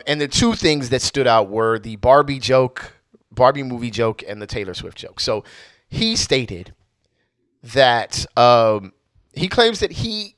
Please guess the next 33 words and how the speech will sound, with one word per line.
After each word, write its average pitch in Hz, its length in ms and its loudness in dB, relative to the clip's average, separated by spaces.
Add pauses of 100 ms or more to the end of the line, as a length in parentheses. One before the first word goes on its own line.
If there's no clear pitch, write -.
isn't 185 340 2
a 135 80 0
hater 147 320 0
and 120 240 -6
didn't 151 340 -6
mean 139 160 -8
to 117 140 -8
hate 127 580 -10 (680)
with 131 180 -6
his 127 160 -6
joke 120 280 2
about 98 240 -4
Taylor 95 240 -6
Swift. - 460 -2 (300)
Right? 110 260 -6 (240)
Following 208 340 2
his 196 140 -2
failed 139 240 4
joke 117 240 -2
about 107 420 0
the 110 300 -14
Shake 95 240 -6
It 101 80 -6
Off 95 120 -2
singer 107 300 -8
during 101 240 -14
twenty 113 220 -8
twenty-four 113 340 -10
Golden 107 280 -6
Globe 147 220 4
Awards, 110 320 -4
the 139 60 -12
comedian 180 400 -6